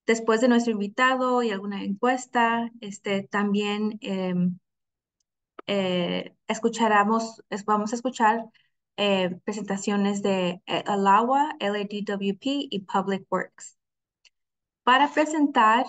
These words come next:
el programa y presentar, este, am, y pues, eh, agradecer-, agradecerles a todos por estar aquí,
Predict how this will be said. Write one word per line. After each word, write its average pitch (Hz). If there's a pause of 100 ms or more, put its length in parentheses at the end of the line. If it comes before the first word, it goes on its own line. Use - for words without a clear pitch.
el 233
programa 247
y 233
presentar, 220
este, 196 (1300)
am, 185
y 208
pues, 202
eh, 202
agradecer-, 196
agradecerles 196
a -
todos 208
por 208
estar 196
aquí, 220